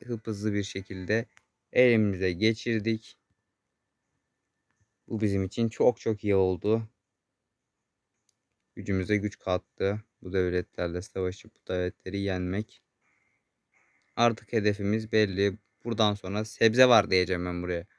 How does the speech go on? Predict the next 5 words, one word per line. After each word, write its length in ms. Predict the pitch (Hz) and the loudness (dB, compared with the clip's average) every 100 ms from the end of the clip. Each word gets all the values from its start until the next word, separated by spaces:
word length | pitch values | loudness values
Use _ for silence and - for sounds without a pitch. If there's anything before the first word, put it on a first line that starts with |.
| _ _ _ _ _ _ _ _ _ _ _ _ _ _ _ | _ _ _ _ _ _ _ _ _ _ _ _ _ _ _
Sabze 480 | _ - 147 156 160 | _ 2 2 4 2
var. 220 | 107 - - _ | 2 -4 -14 _
Sabze 420 | - 131 156 143 | -4 -2 0 2
vara 220 | 101 92 | 4 2
saldırma. 480 | - 82 85 - | -2 -8 -8 -10